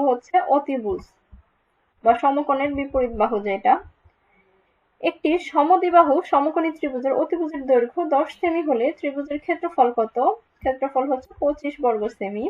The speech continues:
একটি বর্গক্ষেত্রের কর্ণের দৈর্ঘ্য ফোর রুট টু একক হলে ওই বর্গক্ষেত্রের ক্ষেত্রফল কত বর্গ একক? ষোলো বর্গ একক। দুইটি পরস্পর ছেদি বৃত্তে কয়টি সাধারণ স্পর্শক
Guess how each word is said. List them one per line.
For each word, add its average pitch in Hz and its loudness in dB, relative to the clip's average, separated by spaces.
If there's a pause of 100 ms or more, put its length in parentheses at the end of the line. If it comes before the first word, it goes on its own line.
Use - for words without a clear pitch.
(760)
একটি 302 -2 (200)
বর্গক্ষেত্রের 294 2
কর্ণের 302 4
দৈর্ঘ্য 254 2
ফোর 285 4
রুট 285 -4
টু 285 -2 (140)
একক 277 0
হলে 233 2
ওই 233 4
বর্গক্ষেত্রের 285 -4
ক্ষেত্রফল 311 -2 (120)
কত 262 0 (140)
বর্গ 240 -4 (140)
একক? 262 0 (240)
ষোলো 285 -2
বর্গ 214 -2 (140)
একক। 254 -2 (2250)
দুইটি 320 -2 (160)
পরস্পর 311 2 (140)
ছেদি 254 -2 (200)
বৃত্তে 262 -2 (160)
কয়টি 294 2 (100)
সাধারণ 285 0
স্পর্শক 254 -2